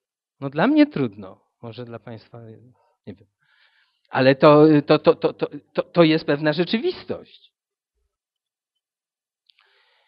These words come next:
Yy, i proszę państwa, jeśli chodzi o sferę zarządzania, to tutaj sprawy są,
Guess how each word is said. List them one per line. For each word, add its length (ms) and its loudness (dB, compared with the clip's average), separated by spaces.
Yy, 360 6
i 220 0
proszę 240 0
państwa, 480 6
jeśli 400 2
chodzi 280 0
o 80 2
sferę 320 6
zarządzania, 680 2
to 140 -4
tutaj 260 0
sprawy 360 2
są, 280 -6